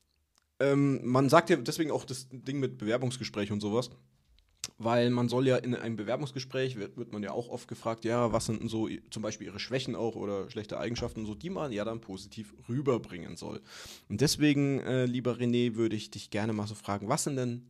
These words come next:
deine schlechten Eigenschaften und wie gehst du so ein bisschen damit um oder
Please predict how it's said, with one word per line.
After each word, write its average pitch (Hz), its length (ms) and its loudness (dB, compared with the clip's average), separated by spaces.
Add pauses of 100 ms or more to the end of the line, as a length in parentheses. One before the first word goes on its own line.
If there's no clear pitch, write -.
(120)
deine 110 480 -2
schlechten - 460 -10
Eigenschaften 123 520 -4
und 107 120 -6
wie 139 120 -8
gehst 127 240 -2
du 113 60 -6
so 107 120 -2
ein 104 80 -4
bisschen 107 260 -6
damit 98 300 -8
um 107 140 -2
oder 90 340 -6